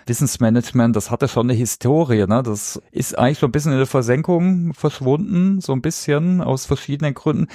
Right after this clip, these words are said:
Vielleicht kannst du mal so eine Standortbestimmung geben, weil eigentlich wird's inzwischen ja jetzt gerade im Rahmen von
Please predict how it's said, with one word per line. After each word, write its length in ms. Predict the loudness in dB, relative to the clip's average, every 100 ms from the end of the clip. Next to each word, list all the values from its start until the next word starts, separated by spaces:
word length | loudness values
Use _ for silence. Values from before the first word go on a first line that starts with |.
| -10 0
Vielleicht 200 | 0 2
kannst 260 | -2 0
du 60 | 2
mal 200 | 2 2
so 100 | 2
eine 120 | 0
Standortbestimmung 960 | 0 -2 2 0 0 -6 -2 0 0 0
geben, 260 | -2 0
weil 160 | 0 0
eigentlich 380 | 0 -2 -2 -2
wird's 220 | -4 -4
inzwischen 520 | -6 -6 -6 -4 0
ja 120 | 0
jetzt 320 | 0 -2 -4
gerade 420 | -4 0 2 2 2
im 140 | 2
Rahmen 320 | 2 2 0
von 420 | 0 2 2 2